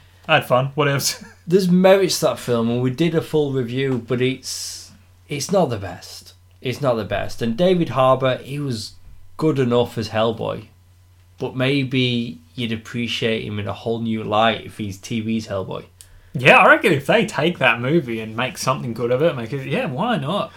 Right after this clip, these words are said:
Speaker 2: But The Umbrella Academy, brilliant. Absolutely brilliant. So I finished the Netflix show, and then I ran, I didn't run, I drove <laughs> to my local comic shop, and I bought that first graphic novel.
Speaker 1: Oh, there it is.
Speaker 2: So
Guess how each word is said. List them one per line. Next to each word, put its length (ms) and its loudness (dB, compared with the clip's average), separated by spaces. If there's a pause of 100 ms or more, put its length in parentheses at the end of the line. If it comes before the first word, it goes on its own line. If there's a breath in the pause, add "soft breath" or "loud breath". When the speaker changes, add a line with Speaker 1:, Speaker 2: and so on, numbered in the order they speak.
(180 loud breath)
Speaker 2:
But 140 4
The 120 4
Umbrella 420 6
Academy, 560 -2 (480)
brilliant. 380 4 (720)
Absolutely 460 2
brilliant. 400 2
So 100 0
I 80 -2
finished 460 -2
the 60 2
Netflix 400 4
show, 400 -4 (540 soft breath)
and 140 -2
then 140 2
I 260 6
ran, 520 4 (720)
I 80 2
didn't 220 -4
run, 280 0 (100)
I 80 -6
drove 480 2 (120)
<laughs> 120 -18
to 60 2
my 100 12
local 360 8
comic 320 6
shop, 320 2 (260 loud breath)
and 120 0
I 60 4
bought 320 4
that 80 -6
first 240 2
graphic 260 0
novel. 240 2
Speaker 1:
Oh, 180 2
there 160 -4
it 60 -6
is. 240 -6
Speaker 2:
So 300 -4